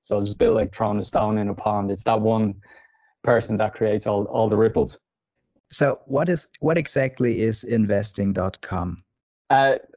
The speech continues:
Speaker 1: i-, initially, it just started off as a blog, and now it's just a, a website. Um, so we're, uh,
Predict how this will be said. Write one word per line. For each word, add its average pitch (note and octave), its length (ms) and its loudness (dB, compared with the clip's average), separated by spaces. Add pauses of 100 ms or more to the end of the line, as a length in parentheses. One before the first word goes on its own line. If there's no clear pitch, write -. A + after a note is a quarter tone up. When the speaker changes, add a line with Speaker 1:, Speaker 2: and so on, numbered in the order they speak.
(100)
Speaker 1:
i-, D#3+ 220 0
initially, E3+ 460 2
it C3+ 140 0
just C#3 160 0
started B2+ 260 0
off A#2+ 180 2
as G#2+ 120 -8
a G#2 40 -4
blog, A2+ 340 2
and A2+ 80 -2
now B2 160 2
it's A#2+ 140 -4
just B2 200 -4
a, D3+ 340 2
a B2 140 0
website. A#2 500 -2 (220)
Um, A2 640 -2 (120)
so A2 480 0
we're, A#2+ 520 2 (400)
uh, B2+ 280 0